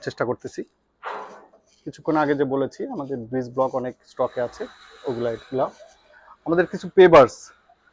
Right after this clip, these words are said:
আমাদের কিছু পেভারসও রেডি আছে। রেডি মিন্স এগুলা কোনো এক ক্লায়েন্টের অর্ডারেই ওইটাই রেডি আছে। ব্রিজ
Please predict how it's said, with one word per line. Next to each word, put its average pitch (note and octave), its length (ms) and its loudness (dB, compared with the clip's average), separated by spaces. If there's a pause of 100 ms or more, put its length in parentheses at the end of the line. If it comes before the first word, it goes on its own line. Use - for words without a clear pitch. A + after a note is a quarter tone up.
(340)
আমাদের C#3+ 280 -4
কিছু F3 160 -14 (100)
পেভারসও E3 540 4 (840)
রেডি C3 240 2
আছে। D#3+ 140 -10 (2000)
রেডি D3+ 240 2
মিন্স F#3+ 160 0 (240)
এগুলা D3 180 4 (100)
কোনো D#3+ 200 2
এক C3+ 60 -2 (300)
ক্লায়েন্টের C#3+ 400 2 (460)
অর্ডারেই C#3 360 2 (880)
ওইটাই C3+ 300 2
রেডি A#2+ 220 -4
আছে। - 160 -18 (840)
ব্রিজ C3+ 200 -4